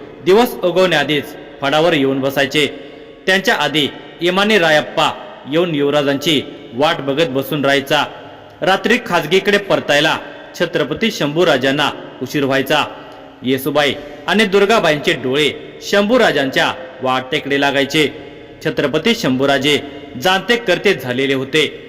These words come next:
थोरल्या राजांकडून पडेल ती जबाबदारी आणि जोखीम पार पाडत होते. त्यांच्याकडून जाणत्या झालेल्या पुत्राचे सुख म्हणजे काय असते, याची प्रचिती शिवरायांना येत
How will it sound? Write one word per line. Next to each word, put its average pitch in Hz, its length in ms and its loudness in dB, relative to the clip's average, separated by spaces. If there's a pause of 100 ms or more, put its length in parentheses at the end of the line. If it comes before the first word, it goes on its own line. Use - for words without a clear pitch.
(320)
थोरल्या 185 280 2
राजांकडून 151 580 0
पडेल 220 600 0
ती 240 80 2
जबाबदारी 151 680 0 (340)
आणि 151 180 0
जोखीम 135 480 -2 (340)
पार 143 160 2
पाडत 135 280 0
होते. 143 280 0 (540)
त्यांच्याकडून 131 520 0 (420)
जाणत्या 190 320 2
झालेल्या 165 400 2
पुत्राचे 131 640 -2 (340)
सुख 247 260 -2
म्हणजे 180 300 2
काय 190 340 2
असते, 147 440 0 (300)
याची 180 240 0
प्रचिती 240 520 0
शिवरायांना 175 520 4
येत 131 180 2